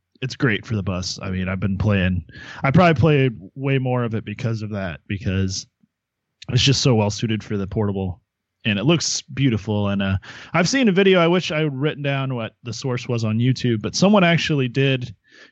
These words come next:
do a side-by-side video comparison of the Xbox version and the, uh, and, like, the, the Windows version and then the,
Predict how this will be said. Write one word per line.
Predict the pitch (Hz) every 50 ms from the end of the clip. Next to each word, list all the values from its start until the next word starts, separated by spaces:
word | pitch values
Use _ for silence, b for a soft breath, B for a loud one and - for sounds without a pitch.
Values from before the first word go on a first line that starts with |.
| b
do | - 147 143
a | 135 127
side-by-side | - - 139 135 135 127 127 117 110 117 - 123 120 120 113
video | 117 120 120 120 117
comparison | 113 117 107 113 113 110 107 95 - 104 101
of | 98 98
the | 98
Xbox | - 107 113 113 - - 120 113 104 98 98 - - - - - _ _ b b b b b b b b _ _
version | - 120 113 110 107 107 107 107 104 95
and | 90 101 101 98 95
the, | 95 92 92 90
uh, | 87 85 85 82 80 78 78 76 - - _ _ _ _ _ _ _ _ _ _ -
and, | 107 104 101
like, | 101 98 95
the, | 95 110 101 95 92 - - _
the | 107 101 104 98
Windows | 95 113 110 110 107 107 98
version | 90 104 98 95 92 98 101 98 98
and | 95 92 92
then | 90 90 90 87
the, | 87 85 82 82 80